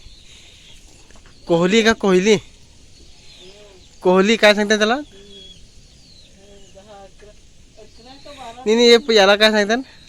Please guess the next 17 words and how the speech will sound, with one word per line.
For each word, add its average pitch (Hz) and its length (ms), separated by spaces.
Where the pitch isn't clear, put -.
हे 175 120
फुलाला 165 340
काय 165 120
सांगतात? 175 260
कोहली 185 320
का 214 100
कोयली? 196 360
<laughs> - 80
कोहली. 190 520
कोहली, 165 440
हां. 110 500
बघा 131 200
दुसरं 127 220
काय 120 240
काय 123 160
झालं 107 160
आहे. 113 140